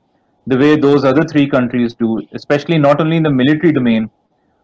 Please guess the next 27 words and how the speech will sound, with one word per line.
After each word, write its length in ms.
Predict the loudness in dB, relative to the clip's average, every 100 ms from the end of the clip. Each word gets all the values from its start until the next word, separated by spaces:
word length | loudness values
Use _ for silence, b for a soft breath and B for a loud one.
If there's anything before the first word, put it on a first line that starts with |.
| _
but 120 | 0 2
also 300 | 4 2 0
when 140 | 0
it 120 | 0
comes 260 | 0 -2 -2
to, 600 | 0 2 2 2 2 2
uh, 200 | 2 2
for 120 | 0 -2
example, 500 | 0 -2 0 -2 -2
trade 300 | 0 0 0
and 180 | 0
commerce, 640 | 0 2 2 2 0 -4 -14 _ _ _ _
or 360 | 0 4 4 2
we 120 | 0
are 80 | 2
talking 320 | 2 0 -2
about 360 | 0 2 2 0
people-to-people 720 | -2 0 -2 -2 -4 0 0
relations. 600 | 0 0 -2 -2 -4 -6 -14 _ _ _ -2
And 220 | 2 4
when 240 | 4 4
we 80 | 2
<laughs> 100 | 2
talk 180 | 0 2
about 280 | 2 2 0
people-to-people 720 | 0 2 0 0 -2 2 2
relations, 680 | 4 2 2 2 0 -2